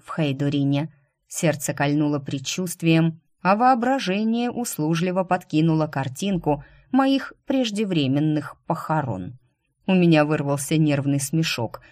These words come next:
отличный настрой. Для девушки, что завтра выходит замуж, я на редкость оптимистична.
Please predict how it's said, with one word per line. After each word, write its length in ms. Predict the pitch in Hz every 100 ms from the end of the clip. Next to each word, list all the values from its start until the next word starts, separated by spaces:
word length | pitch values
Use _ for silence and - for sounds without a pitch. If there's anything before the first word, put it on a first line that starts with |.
| _
отличный 640 | 196 170 147 131 123 139 135
настрой. 640 | 139 139 - 135 135 131 _ _ _ -
Для 240 | 170 165
девушки, 580 | 151 165 165 156 - 151 - _
что 220 | - 175
завтра 380 | 151 151 156 151
выходит 540 | 147 147 156 139 139
замуж, 500 | 139 165 233 147 - - - _
я 240 | 240 285 320
на 160 | 302
редкость 500 | 220 214 - 240 -
оптимистична. 1120 | - 190 - 175 175 165 - 120 - 120 123